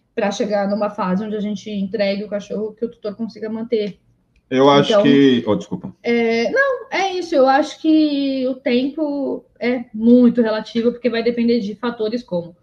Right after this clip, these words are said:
Speaker 1: o cachorro, a personalidade, o que que vo-, o que é esse treinamento, né? O que que estamos trabalhando, por exemplo, uma ansiedade de separação demora muito mais. É,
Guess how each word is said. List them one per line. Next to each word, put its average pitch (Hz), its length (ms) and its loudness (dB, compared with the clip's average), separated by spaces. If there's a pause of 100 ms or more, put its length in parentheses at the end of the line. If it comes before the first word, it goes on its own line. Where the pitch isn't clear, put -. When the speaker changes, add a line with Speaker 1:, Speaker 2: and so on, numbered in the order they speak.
(580)
Speaker 1:
o 277 160 8
cachorro, 269 640 2
a 214 80 -6
personalidade, 202 800 -4
o - 100 -12
que 240 160 -6
que 269 100 -8
vo-, 247 160 -6
o 240 80 -4
que 330 260 2
é 254 160 2
esse 254 220 0
treinamento, 196 760 -4 (140)
né? 202 320 -6 (400)
O 185 60 -18
que 240 120 -2
que 240 80 -4
estamos 233 320 -2
trabalhando, 185 540 -2
por 202 100 -4
exemplo, 185 300 -2
uma 180 120 -2
ansiedade 185 340 -6
de 180 60 -14
separação 190 600 -6
demora 196 340 -4
muito 185 240 -2
mais. - 460 -6 (420)
É, 165 600 -2